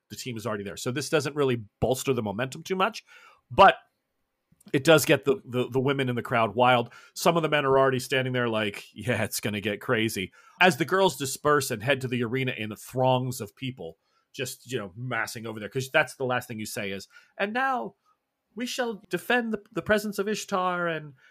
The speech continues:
and slay a, you know, a beast f-, from outside of the city, a, a,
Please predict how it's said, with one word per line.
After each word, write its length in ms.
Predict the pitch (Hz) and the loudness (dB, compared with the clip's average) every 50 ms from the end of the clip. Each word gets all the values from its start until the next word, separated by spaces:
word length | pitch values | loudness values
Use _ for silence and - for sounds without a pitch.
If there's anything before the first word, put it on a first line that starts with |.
| - - | -6 -2
and 180 | - 175 170 - | -2 0 0 0
slay 480 | - - - 226 254 277 269 269 262 | -2 -4 2 4 6 6 8 6 6
a, 300 | 233 208 196 175 - - - _ - | 4 2 2 0 -2 -4 -8 _ -4
you 80 | 196 | -2
know, 120 | 175 156 - | -2 0 0
a 120 | 180 185 - | 0 -2 -2
beast 380 | - 262 277 262 180 - - | -2 0 0 0 0 -2 -6
f-, 180 | - - - - _ _ _ _ _ _ _ | -12 -16 -18 -20 _ _ _ _ _ _ _
from 540 | - - - 220 214 214 208 202 185 151 - _ _ _ _ _ _ _ _ _ _ _ _ _ - | -14 0 4 6 6 6 4 0 -6 -8 -12 _ _ _ _ _ _ _ _ _ _ _ _ _ 0
outside 460 | 190 240 254 247 - 262 277 277 262 | 2 2 2 0 -2 -2 -2 0 -2
of 100 | 254 233 | -2 -4
the 60 | 247 | -6
city, 360 | - - - 269 254 247 233 | -8 -8 -8 -6 -4 -2 0
a, 80 | 220 214 | 2 2
a, 180 | 214 - - | 2 2 2